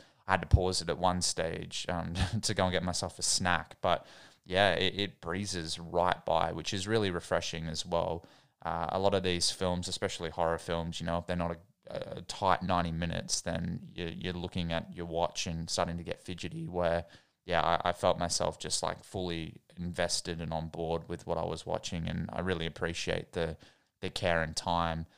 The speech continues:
um, taken to really establish the lore more so than anything, because the characters are disposable. Um, but I guess the, that's the biggest criticism outside of Riley, who you can kind of relate to, even though she isn't a really nice person.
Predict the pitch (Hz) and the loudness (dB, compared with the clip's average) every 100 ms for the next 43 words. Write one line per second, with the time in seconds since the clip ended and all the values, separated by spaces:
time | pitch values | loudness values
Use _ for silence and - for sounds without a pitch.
0 | _ _ _ 92 85 82 - 98 95 - | _ _ _ 0 0 0 -2 2 2 0
1 | 85 - 85 87 85 85 - 87 87 80 | -2 -2 -2 -2 0 0 4 2 2 -2
2 | - - - 101 104 95 95 95 85 80 | -2 -4 -10 -2 0 2 2 2 2 -2
3 | - 107 101 98 - 87 85 85 87 - | -6 -2 2 2 2 2 0 -2 -4 -4
4 | 85 82 82 90 - 95 101 104 - 90 | -6 -6 -4 -2 -2 4 8 8 6 -2
5 | 92 82 - 85 87 98 113 135 135 - | -4 -4 -2 0 -2 -2 -2 -2 -4 -14
6 | _ _ - 87 82 80 - 90 85 87 | _ _ 2 4 2 -2 0 0 2 0
7 | - - 90 85 - 90 - - - 90 | 0 2 2 2 -2 -4 -2 -4 -2 -2
8 | 82 87 87 - - 90 87 101 95 117 | -2 -6 -4 -6 -4 -4 -2 -2 -2 -2
9 | 110 95 - 90 85 82 87 85 90 104 | 2 2 2 2 2 0 4 6 6 4
10 | 127 120 - - 92 82 82 - 85 - | 2 -2 -8 -8 -6 -6 -6 -8 -8 -6
11 | 90 101 120 110 113 117 120 - 131 113 | 0 2 2 0 0 0 -2 -2 0 0
12 | 98 87 90 87 90 82 - 104 117 120 | 0 0 0 0 -4 -6 -4 -2 0 -2
13 | - - - - - 110 107 104 101 - | -4 -10 -20 -16 -4 2 4 4 2 2
14 | - 101 - 139 139 | 2 2 2 0 -2